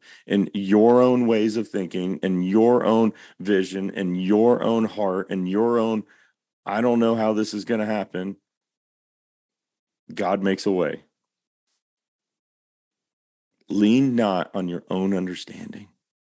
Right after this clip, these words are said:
Again, this is a testament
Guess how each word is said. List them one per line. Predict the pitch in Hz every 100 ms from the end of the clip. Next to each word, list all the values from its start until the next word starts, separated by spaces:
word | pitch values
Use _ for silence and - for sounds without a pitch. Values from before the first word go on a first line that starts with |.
| _ _ _ _ _ _ _ _ _ _ _ _ _ _ _ _ _ -
Again, | 95 101 104 92 78
this | 107 -
is | 104
a | 95
testament | - - 98 - 113 113